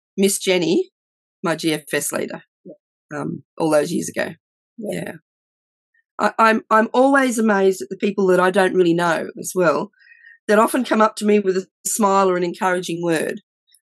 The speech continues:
Speaker 1: these sort of things remind me of, like, when people do that, they remind me of something that my grandson used to say.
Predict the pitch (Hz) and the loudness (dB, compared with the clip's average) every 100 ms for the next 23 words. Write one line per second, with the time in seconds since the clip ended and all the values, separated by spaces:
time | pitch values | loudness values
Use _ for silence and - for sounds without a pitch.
0 | - 269 - 302 - 220 208 202 202 202 | -2 0 2 0 2 0 2 4 4 4
1 | 185 180 - 185 180 208 196 302 254 202 | 2 2 -4 -4 -2 -2 -2 -2 0 2
2 | 214 185 165 190 190 196 214 233 208 196 | 4 4 2 2 2 2 2 2 -2 -2
3 | 185 - 190 180 180 180 175 170 175 185 | -6 -4 -4 0 0 0 -2 0 0 0
4 | - 165 170 165 - - 170 147 165 | 0 0 0 -2 -4 -2 0 2 -2